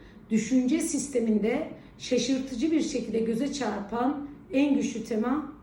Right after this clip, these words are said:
insanlık sevgisidir. Atatürk devrimleri insanı merkeze alan, insanın yaşamını, özgürlüğünü, insanın refahını, gelişmesini,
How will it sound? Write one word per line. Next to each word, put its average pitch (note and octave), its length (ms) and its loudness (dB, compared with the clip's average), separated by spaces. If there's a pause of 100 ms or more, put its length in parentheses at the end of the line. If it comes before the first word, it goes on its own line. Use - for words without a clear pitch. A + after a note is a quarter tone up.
(200)
insanlık A3+ 720 0
sevgisidir. - 840 -10 (1040)
Atatürk E4+ 520 4
devrimleri G3 760 2 (440)
insanı B3 460 4
merkeze F#3+ 540 2
alan, G3+ 480 0 (340)
insanın C4 520 4
yaşamını, G#3+ 680 2 (280)
özgürlüğünü, G#3 1000 4 (420)
insanın C4 520 4
refahını, A#3 800 2 (180)
gelişmesini, A#3 960 0